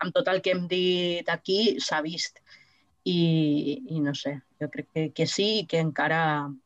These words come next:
haurem de veure com i si és algo permanent o tornarem a, o tornarem a, als hàbits d'abans.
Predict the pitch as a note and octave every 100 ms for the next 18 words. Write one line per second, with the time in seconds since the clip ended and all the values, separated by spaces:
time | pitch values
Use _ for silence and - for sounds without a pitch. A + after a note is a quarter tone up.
0 | _ _ _ _ _ _ _ - F3+ F3+
1 | F#3 F#3 F3+ F3 F3+ - F3 F#3+ B3+ -
2 | _ F#3+ F3+ F3 - F3 F3 F3+ F3 F3+
3 | F3+ F3+ F3+ F#3 A3 B3 A#3 - F3+ F3
4 | E3+ E3+ F3 E3 E3+ F3+ F#3 F3 E3+ E3
5 | E3 - - - - - F3 E3+ E3 E3+
6 | E3+ E3 E3 F3 F3 E3 D#3 E3 D#3 E3
7 | E3+ - D#3 D3+ D3 C#3 -